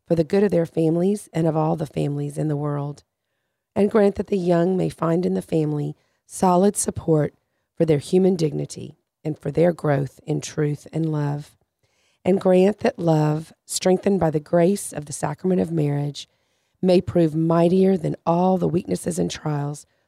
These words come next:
through which our families sometimes pass. Through the intercession of the Holy Family of Nazareth,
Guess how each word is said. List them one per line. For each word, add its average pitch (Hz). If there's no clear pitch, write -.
through 165
which 156
our 160
families 147
sometimes 151
pass. 143
Through 175
the 160
intercession 180
of 175
the 165
Holy 160
Family 196
of 190
Nazareth, 151